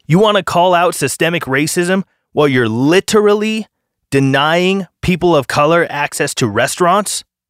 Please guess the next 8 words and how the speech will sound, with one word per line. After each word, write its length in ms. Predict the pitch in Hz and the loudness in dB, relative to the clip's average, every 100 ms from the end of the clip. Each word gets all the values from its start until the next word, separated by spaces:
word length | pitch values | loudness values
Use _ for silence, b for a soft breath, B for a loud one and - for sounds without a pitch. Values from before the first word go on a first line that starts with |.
| _ _ _ _ | _ _ _ _
and 200 | 117 113 | -6 -4
gyms 560 | 95 95 127 170 196 156 | -4 -2 0 0 -2 0
and 120 | 110 | 2
movie 260 | 123 160 185 | 2 2 -2
theaters 540 | 196 196 196 196 - - _ _ _ _ - | -2 0 0 -2 -6 -18 _ _ _ _ -4
and 180 | 123 120 | 0 2
music 300 | 147 170 160 | 2 0 -2
venues 560 | 170 185 196 202 - | 0 0 0 -2 -6